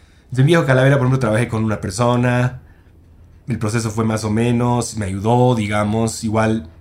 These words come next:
como que luego terminé de entender lo que, claro, casi nadie quiere asumir, que no tiene nada que ver escribir con hacer guiones, ¿no? Que el guión es meramente una herramienta cinematográfica donde tú te imaginas justamente planos y, y sonido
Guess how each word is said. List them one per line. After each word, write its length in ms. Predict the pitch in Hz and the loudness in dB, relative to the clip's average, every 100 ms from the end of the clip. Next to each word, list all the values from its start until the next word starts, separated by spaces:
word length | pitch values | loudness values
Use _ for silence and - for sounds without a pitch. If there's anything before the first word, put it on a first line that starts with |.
| - | -12
como 200 | 107 101 | -8 -6
que 280 | 104 98 - | -6 -10 -6
luego 460 | 117 127 135 123 - | 0 2 4 2 -2
terminé 340 | 107 107 113 | -4 0 2
de 60 | 139 | 2
entender 640 | 113 113 110 113 120 120 | 2 -2 -2 0 0 -2
lo 120 | 113 | -6
que, 140 | - | -6
claro, 320 | - 120 117 104 | -2 0 2 0
casi 260 | 120 113 | -2 0
nadie 400 | 117 117 110 98 | 0 2 0 -4
quiere 220 | - 110 | -4 -4
asumir, 420 | 104 - 104 113 113 | -4 -4 -2 0 -2
que 120 | 104 | -4
no 100 | 107 | -2
tiene 200 | 113 107 | -2 -2
nada 140 | 107 | -2
que 100 | - | -2
ver 100 | 107 | -2
escribir 340 | 107 - 98 107 | -4 -4 -4 -4
con 120 | 98 | -4
hacer 180 | 95 92 | -6 -6
guiones, 420 | 98 131 87 69 | 0 0 0 -10
¿no? 180 | 98 110 - - - | -12 -12 -18 -20 -10
Que 80 | - | -4
el 100 | 104 | -2
guión 240 | 107 120 | 2 2
es 220 | 120 - - | 2 -2 -4
meramente 760 | 110 117 117 113 117 113 117 | 0 2 2 2 0 0 0
una 460 | 117 117 113 110 107 | 0 0 2 2 0
herramienta 480 | 104 104 107 110 110 | -2 -2 0 -2 -2
cinematográfica 640 | 101 98 98 107 104 110 | -4 -4 -2 -2 0 0
donde 200 | 110 104 | -2 -2
tú 160 | 95 117 | -4 -2
te 120 | 117 | -2
imaginas 360 | 104 104 113 110 | -2 0 0 -2
justamente 460 | 110 110 110 107 | -2 -2 -2 -4
planos 680 | - 117 110 113 110 113 110 | -4 0 2 2 0 -2 -4
y, 220 | 92 90 | -6 -6
y 60 | 90 | -6
sonido 720 | - 101 117 117 113 117 113 | -6 -2 0 0 0 0 -2